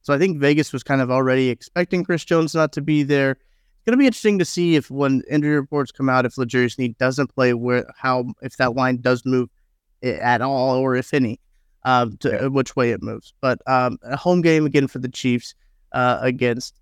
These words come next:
Speaker 1: the Lions. So that's obviously gonna add, like, three, three and a half points already in terms of the favor. So, uh, yeah, I think when, when you start talking about that game, that, that seven, that,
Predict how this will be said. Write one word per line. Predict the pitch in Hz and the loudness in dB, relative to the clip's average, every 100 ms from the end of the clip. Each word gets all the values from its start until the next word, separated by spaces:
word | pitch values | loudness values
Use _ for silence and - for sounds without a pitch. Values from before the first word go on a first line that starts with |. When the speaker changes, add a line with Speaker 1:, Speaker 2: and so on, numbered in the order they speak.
| _ 120 | _ -12
Speaker 1:
the | 117 | -4
Lions. | 131 131 131 127 - | 0 2 2 0 -2
So | 131 123 - | 0 0 0
that's | 131 127 | -2 0
obviously | 131 123 131 | 0 0 0
gonna | 127 | 0
add, | 107 120 120 | 0 -2 -4
like, | 113 | -8
three, | - 135 131 131 | -8 -4 -2 -2
three | - 139 135 | -2 0 0
and | |
a | 131 135 | 0 -2
half | 131 - - | -4 -4 -4
points | 147 139 143 | 0 0 0
already | 139 135 135 | 0 2 2
in | 135 | 0
terms | 135 135 131 | 0 0 0
of | 131 | -2
the | 127 | -2
favor. | 135 127 127 | 0 0 -2
So, | - 131 123 - _ _ _ - | -2 -2 -2 -4 _ _ _ -8
uh, | 127 123 110 170 | -6 -6 -4 0
yeah, | 156 - - | 0 -2 -8
I | 135 | -4
think | 139 160 147 | 0 -2 0
when, | 151 151 143 | 0 0 0
when | 143 | 0
you | 139 | -2
start | - 143 | -4 -4
talking | 151 143 147 | -2 -2 0
about | 135 - | -2 0
that | 131 - | -2 0
game, | 139 135 | 0 2
that, | 127 120 - | 0 -4 -4
that | 131 - | -4 -4
seven, | - - 156 165 175 170 - | -6 2 2 4 2 0 0
that, | 139 | 0